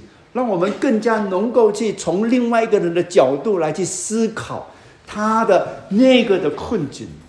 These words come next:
弟兄姐妹，这是一个上帝要我们学习的一个的功课。好像是这个忧郁症，可能好像是要来拆毁我们，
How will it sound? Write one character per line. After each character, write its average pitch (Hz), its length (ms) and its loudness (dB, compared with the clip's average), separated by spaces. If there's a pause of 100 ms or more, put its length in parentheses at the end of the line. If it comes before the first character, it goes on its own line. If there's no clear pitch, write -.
(760)
弟 - 60 -12
兄 202 120 0
姐 185 120 -4
妹， 190 160 0
这 214 120 0
是 214 220 -2
一 202 60 -4
个 196 100 0
上 185 240 -8
帝 175 140 -4
要 190 100 -2
我 160 140 -4
们 147 140 -4
学 143 220 -4
习 139 200 -6
的 135 80 -6
一 135 140 -6
个 135 80 -4
的 127 100 -8
功 107 340 -12
课。 - 220 -10 (1300)
好 156 60 -8
像 196 180 -4
是 196 320 2 (540)
这 220 80 2
个 202 100 8
忧 175 160 6
郁 208 160 0
症， 170 380 2
可 156 120 -2
能 165 120 2
好 139 100 2
像 190 220 0
是 190 140 -4
要 180 100 2
来 147 140 0
拆 160 260 -4
毁 139 200 -2
我 120 120 -6
们， 104 120 -8